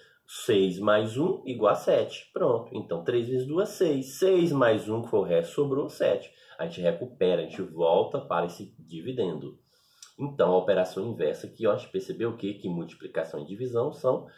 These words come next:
operações inversas. E a propriedade comutativa e elemento neutro também não vale para divisão. Professor, a comutativa não vale para divisão? Não, porque, por exemplo, quando eu divido assim, ó, quatro por dois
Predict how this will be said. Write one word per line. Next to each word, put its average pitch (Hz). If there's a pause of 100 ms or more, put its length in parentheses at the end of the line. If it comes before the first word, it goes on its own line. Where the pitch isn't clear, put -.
(420)
operações 85 (720)
inversas. - (2500)
E 381
a 427
propriedade 175
comutativa 135
e -
elemento 104
neutro 87 (100)
também 98
não 139
vale 107
para 82
divisão. 78 (300)
Professor, 381
a -
comutativa 190
não 190
vale 113
para 95
divisão? -
Não, 170
porque, 180
por 180
exemplo, 127
quando 160
eu 190
divido 120
assim, 101
ó, 76
quatro 180
por 92
dois -